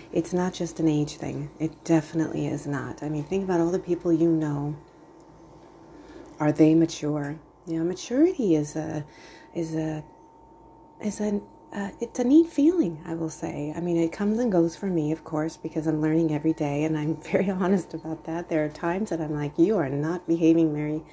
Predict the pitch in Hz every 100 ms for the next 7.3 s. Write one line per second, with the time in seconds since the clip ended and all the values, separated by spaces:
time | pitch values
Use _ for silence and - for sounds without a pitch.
0 | - - 196 180 170 160 - 165 165 147
1 | 151 - - 190 - 208 - - - -
2 | 302 - - - - - - 185 180 170
3 | - - - - - - 160 - - 254
4 | 196 170 180 175 175 170 160 180 180 175
5 | 165 165 - 165 160 156 151 143 139 -
6 | 147 165 240 285 170 135 135 143 139 139
7 | 143 139 139